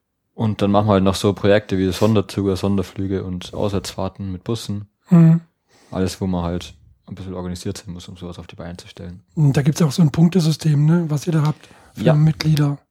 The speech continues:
Speaker 1: Äh, das ist das Bonussystem. Wir kriegen ja vom F C Bayern pro Spiel, äh, ich weiß es zurzeit nicht,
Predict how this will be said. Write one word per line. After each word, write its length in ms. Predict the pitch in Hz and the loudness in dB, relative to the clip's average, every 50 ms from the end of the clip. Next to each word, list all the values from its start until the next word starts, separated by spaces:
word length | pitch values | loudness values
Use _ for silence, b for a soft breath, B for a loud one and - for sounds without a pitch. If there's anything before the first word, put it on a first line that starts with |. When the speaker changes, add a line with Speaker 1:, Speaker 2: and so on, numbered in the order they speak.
| _ _ - | _ _ -8
Speaker 1:
Äh, 100 | - 120 113 95 - 104 104 104 98 98 92 85 - - | -6 -4 -4 -2 0 0 2 2 4 2 2 0 -4 -8
das 180 | - - - - | -14 -14 -14 -14
ist 120 | - - | -14 -14
das 100 | 107 - | -14 -12
Bonussystem. 720 | - - 123 131 127 120 131 - - - 139 143 151 151 - _ b b b b b b b b b | -6 -4 -2 -2 -2 -4 -6 -6 -2 -2 0 0 -2 -4 -8 _ b b b b b b b b b
Wir 120 | 104 107 | -6 -6
kriegen 240 | - - 127 120 123 | -4 -4 -4 -2 0
ja 100 | 113 104 | 0 0
vom 140 | - 110 92 | -2 -2 -2
F 180 | 85 107 - | -2 -4 -4
C 120 | - - 101 | -4 -4 0
Bayern 380 | 98 98 98 107 110 107 98 | 2 2 4 4 2 2 -2
pro 260 | - - - 110 113 110 | -4 -6 -4 -4 -4 -4
Spiel, 540 | - - - 131 127 127 127 127 127 127 120 - B B B B B B B _ _ _ _ _ _ _ _ B B B B B B B B B B B B B B B | -4 -4 -2 0 2 2 4 2 2 0 -4 -6 B B B B B B B _ _ _ _ _ _ _ _ B B B B B B B B B B B B B B B
äh, 140 | 101 101 104 | -4 -2 -2
ich 100 | 98 95 | 2 4
weiß 160 | 104 113 123 | 4 4 4
es 120 | 117 - | 4 0
zurzeit 320 | - - 101 - 110 117 123 | -4 -6 0 2 2 2 2
nicht, 180 | 139 143 - | 0 -4 -6